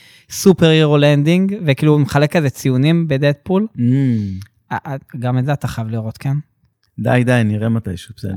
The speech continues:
Speaker 1: זהו, אחרי חמישי, אז אין לך כבר יותר תירוצים, דרך אגב.
Speaker 2: אה, חשבתי
Speaker 1: של
Speaker 2: סיימתי
Speaker 1: עריכות
Speaker 2: לראות,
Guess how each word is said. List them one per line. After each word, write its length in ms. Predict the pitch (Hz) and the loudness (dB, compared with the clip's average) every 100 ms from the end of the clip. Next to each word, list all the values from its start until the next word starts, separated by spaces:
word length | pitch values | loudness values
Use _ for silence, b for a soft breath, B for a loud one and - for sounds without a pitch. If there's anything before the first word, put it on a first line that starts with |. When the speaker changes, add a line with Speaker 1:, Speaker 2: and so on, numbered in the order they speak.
| 95 | -4
Speaker 1:
זהו, 380 | 151 220 208 160 | 2 2 2 0
אחרי 320 | 170 233 240 | 0 2 2
חמישי, 400 | - 190 156 240 | 0 0 2 2
אז 100 | 208 | 2
אין 80 | 214 | 0
לך 140 | 262 | -2
כבר 100 | 208 | 0
יותר 240 | 127 120 120 | 0 0 -2
תירוצים, 440 | 127 117 117 123 | -4 -4 -4 -4
דרך 220 | 131 135 | -2 -4
אגב. 320 | 131 135 120 131 | -2 -2 -2 -2
Speaker 2:
אה, 240 | 294 330 | -6 -6
חשבתי 380 | - - 147 156 | -8 -4 -2 0
Speaker 1:
של 60 | |
Speaker 2:
סיימתי 180 | 135 147 | 2 2
Speaker 1:
עריכות 300 | 151 160 156 | 2 4 4
Speaker 2:
לראות, 160 | 143 | 6